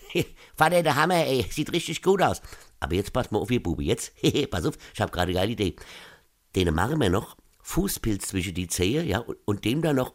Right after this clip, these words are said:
ein schöner eingewachsener Fußnagel.“ „Ja, aber wieso denn, Vater?“ „Ah,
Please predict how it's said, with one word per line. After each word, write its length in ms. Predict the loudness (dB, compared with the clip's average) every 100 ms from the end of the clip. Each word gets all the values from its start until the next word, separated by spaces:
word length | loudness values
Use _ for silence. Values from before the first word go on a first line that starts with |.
| -8
ein 80 |
schöner 340 | -2 -2 -2 -2
eingewachsener 520 | -4 -2 -4 -4 -8
Fußnagel.“ 480 | -8 -4 -2 -4 -6 _ _ 4 4 0 -16 -20 -10 0
„Ja, 160 | 2
aber 220 | 2 0 -2
wieso 240 | -2 0
denn, 140 | 0
Vater?“ 280 | 0 -2 -2 -8 _ _
„Ah, 80 | -10